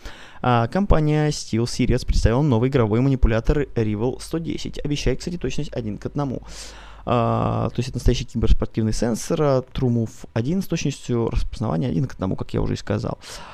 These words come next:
Ам, поддерживает разрешение до семь тысяч C P I и двести сорок I P S. Ам, это, значит, ам, шесть кнопок, м, да подходит,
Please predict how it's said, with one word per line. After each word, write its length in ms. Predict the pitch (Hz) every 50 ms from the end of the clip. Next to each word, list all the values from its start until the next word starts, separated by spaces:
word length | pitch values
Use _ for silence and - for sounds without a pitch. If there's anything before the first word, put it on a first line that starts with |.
| - - - -
Ам, 1000 | - - 113 110 110 113 113 - 117 120 120 - 64 64 - - - - - - - - - - - - - - - _ - - - - - - - - -
поддерживает 360 | 151 151 147 143 127 - -
разрешение 380 | 120 120 123 127 135 120 110 110
до 360 | 113 120 117 107 107 - -
семь 320 | - - - - 120 107 101
тысяч 460 | - 117 - - 120 - - - - - -
C 140 | - - 123
P 140 | - - 180
I 140 | 98 98 -
и 100 | - 127
двести 260 | 117 123 120 - -
сорок 400 | - - 135 131 123 - - -
I 80 | 117
P 240 | 113 - - 101 -
S. 160 | - - - - - - - - - - - - - - - - - - -
Ам, 1040 | - 110 110 110 113 - - - - - - - 62 58 58 57 57 55 55 50 50 - - - - - - - - - - - - - - -
это, 140 | - 113
значит, 440 | 123 123 113 113 - 117 - - - -
ам, 520 | 113 110 110 110 110 110 110 107 - - - - - - - - - - _ - - - -
шесть 240 | - - - - -
кнопок, 600 | - 190 247 - - - - - - - - -
м, 800 | - 160 151 151 - - - - - - - - - - - 170
да 80 | 165 -
подходит, 340 | - - - 214 196 160